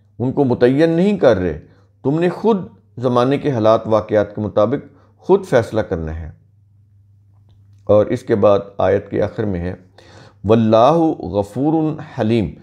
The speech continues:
और अल्लाह समाने हिफाजत देने वाला बुरदबार है। यानी ये जो तुम्हारी छोटी-छोटी जो इस तरह की, अ, बातें हैं, अ,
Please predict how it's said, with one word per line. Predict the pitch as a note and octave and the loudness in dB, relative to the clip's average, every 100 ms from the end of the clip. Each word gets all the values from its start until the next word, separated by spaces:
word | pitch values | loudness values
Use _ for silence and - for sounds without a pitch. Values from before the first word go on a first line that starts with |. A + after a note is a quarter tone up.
| _ _ _ _ - | _ _ _ _ 2
और | A#2 | 2
अल्लाह | - B2 B2+ C3 | 4 2 2 0
समाने | - G#2+ A2 A#2+ | -2 -4 -2 -2
हिफाजत | A2+ G2+ A#2 C3+ D3+ | -4 -2 0 2 0
देने | A2+ A#2 A2+ | 0 -2 0
वाला | G2+ F#2 F#2 F#2 - _ _ F2+ | 0 2 0 -4 -12 _ _ -8
बुरदबार | F2+ C#3 A#2 F#2+ E2 E2 | 0 2 2 0 0 -2
है। | E2 | -2
यानी | G2 A2 | 0 0
ये | G#2+ G#2+ D#3 | -2 0 0
जो | E3+ E3+ | 0 -2
तुम्हारी | D#3+ C3+ A#2+ A#2+ A#2 | -2 -2 0 0 -2
छोटी-छोटी | - B2 C3+ C3 A#2+ A2+ | -6 -8 -6 -6 -4 -2
जो | A#2 A2+ | 0 0
इस | A#2+ A#2 | -2 -4
तरह | B2 A2+ | -2 -2
की, | A#2 G#2+ - - - _ _ - | -2 -4 -4 -10 -20 _ _ -6
अ, | G2 | -4
बातें | F#2 G2+ F#2+ A#2 | 0 0 0 -2
हैं, | G#2+ F#2+ | -2 -4
अ, | - | -8